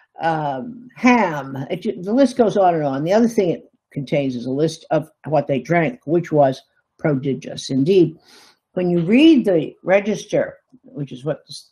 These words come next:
document is called, of the, this one meeting of the Knights of Jubilation, and by the way, it's in the handwriting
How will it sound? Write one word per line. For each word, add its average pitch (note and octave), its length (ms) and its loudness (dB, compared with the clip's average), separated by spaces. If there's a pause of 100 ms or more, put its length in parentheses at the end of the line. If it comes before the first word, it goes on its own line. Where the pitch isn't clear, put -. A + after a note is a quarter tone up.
document C#3+ 380 -6
is A#2+ 120 -14
called, D#3+ 440 2
of - 140 -6
the, C#3+ 260 -8 (400)
this D#3 200 -2
one G3 340 8
meeting E3 420 2
of C#3+ 100 -8
the D3 80 -4
Knights E3+ 340 -4
of D3 120 -8
Jubilation, C3+ 720 -8
and D#3+ 220 -2
by E3+ 160 4
the F3 100 -2
way, D3+ 180 2
it's C#3 120 -10
in G#3+ 120 6
the G#3+ 100 6
handwriting E3+ 580 -2